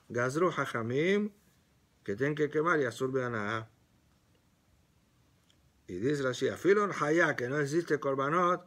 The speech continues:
גזרו שלא לחלק, Para no diferenciar entre Holin Shenshatu Ba'azara. Si você vai falar Hayá pode y otras no, las personas ya van a comenzar a duvidar de ese din de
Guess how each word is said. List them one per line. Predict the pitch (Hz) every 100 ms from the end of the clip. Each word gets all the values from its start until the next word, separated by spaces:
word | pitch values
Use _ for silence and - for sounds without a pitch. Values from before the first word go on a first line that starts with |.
| _ _ _ _ _ _ -
גזרו | 117 120 139 180 196 196 - _ _ _
שלא | - 120 143 175
לחלק, | 156 - 123 131 127 117 - _ _ _ _ _ _ _
Para | 104 120
no | 180
diferenciar | 208 175 165 147 156
entre | 147 135
Holin | 131 135 151
Shenshatu | 131 120 117 113 127
Ba'azara. | 117 104 98 98 90 82 _ _ _ _ _ _
Si | -
você | 90 107 143
vai | 139
falar | 135 127 -
Hayá | 98 123 123
pode | 120 123 120 120 117 113
y |
otras | 123 127 120 113
no, | 127 135 156 _ _ _ _
las | -
personas | - 104 127 131
ya | 135
van | 127 131 131
a |
comenzar | 131 123 113 120
a | 117
duvidar | 110 98 107 135 151 147 - _
de | - 95
ese | - 98
din | 117 135
de | 120